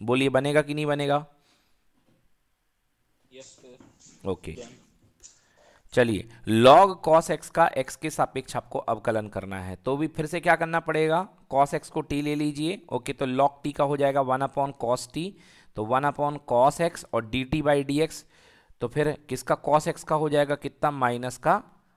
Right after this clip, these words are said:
Speaker 1: sin x, तो आंसर कितना आ जाएगा? माइनस टेन एक्स।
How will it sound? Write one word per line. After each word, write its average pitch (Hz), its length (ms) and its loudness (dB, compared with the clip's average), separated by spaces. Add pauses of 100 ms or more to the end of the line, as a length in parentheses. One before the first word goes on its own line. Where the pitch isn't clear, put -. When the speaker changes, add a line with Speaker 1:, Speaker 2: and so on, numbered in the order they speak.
(160)
Speaker 1:
sin 104 340 -4
x, - 200 -14 (100)
तो 123 60 -2
आंसर 120 340 0
कितना 143 320 -4
आ 135 40 0
जाएगा? 135 280 0
माइनस 113 500 -4
टेन 92 180 -2
एक्स। - 320 -14